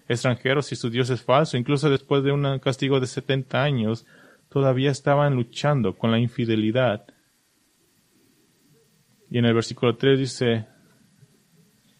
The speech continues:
otra vez leen de la ley, ya que esto es lo que engendra la confesión del pecado.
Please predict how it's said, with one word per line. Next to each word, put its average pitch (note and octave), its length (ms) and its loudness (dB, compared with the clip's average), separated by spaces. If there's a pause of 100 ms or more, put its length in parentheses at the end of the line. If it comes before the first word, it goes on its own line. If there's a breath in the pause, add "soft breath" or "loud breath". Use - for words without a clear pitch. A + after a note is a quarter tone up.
(880)
otra B2 280 0
vez B2 140 2
leen B2+ 220 2
de C3 80 0
la A2+ 140 4
ley, A#2+ 280 2
ya A#2 200 0
que C3+ 100 -2
esto A#2+ 420 0
es B2 120 0
lo A#2 180 0
que A2+ 140 -4
engendra A2+ 760 0
la G2 180 0
confesión B2 380 -2
del B2 200 0
pecado. A2+ 640 0